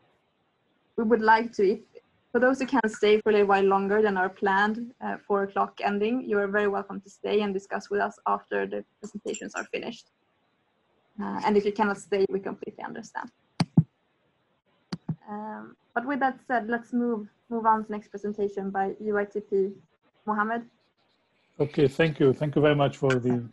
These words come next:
Speaker 2: for the invitation and for giving me the opportunity to share with you what U I T P is doing in the, uh, in this context of covid nineteen. Uh, for, for, for, for those who don't know, U I T P is, uh, is the Association of Public Transport Operators, Organizing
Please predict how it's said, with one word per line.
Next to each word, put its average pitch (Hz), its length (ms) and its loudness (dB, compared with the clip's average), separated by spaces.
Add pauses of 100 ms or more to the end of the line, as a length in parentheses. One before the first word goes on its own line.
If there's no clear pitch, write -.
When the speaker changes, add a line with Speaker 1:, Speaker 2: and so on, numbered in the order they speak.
(100)
Speaker 2:
for 139 100 2
the 127 100 2
invitation 131 560 -2
and 123 200 -6
for 127 100 -10
giving 127 280 -2
me 127 80 2
the 123 120 2
opportunity 135 600 -2
to 135 120 -8
share 127 240 0
with 123 200 -2
you 127 240 0 (640)
what 135 160 2
U 135 140 4
I - 80 0
T - 20 -20 (100)
P - 20 -4 (140)
is 110 60 -8 (100)
doing 135 180 4 (120)
in 120 60 -6 (300)
the, 117 100 -4 (180)
uh, 113 320 -14
in 123 140 -16
this 120 120 -8 (100)
context 127 340 -6 (100)
of 120 60 -12 (260)
covid 123 260 -2 (120)
nineteen. 117 440 -6 (600)
Uh, 127 460 2 (340)
for, 165 140 6 (140)
for, 170 100 2 (120)
for, 185 100 -2 (140)
for 147 120 6 (120)
those 156 160 2
who 151 160 0
don't 143 200 0
know, 147 80 2 (120)
U - 100 6
I - 80 2
T 135 140 -2
P - 20 -6 (160)
is, 113 120 -6
uh, 127 300 -2
is 117 140 -6
the 135 120 2
Association 139 380 -4
of 120 120 -6
Public 117 200 -8 (100)
Transport 147 420 -4 (160)
Operators, 127 580 0 (140)
Organizing 120 500 -4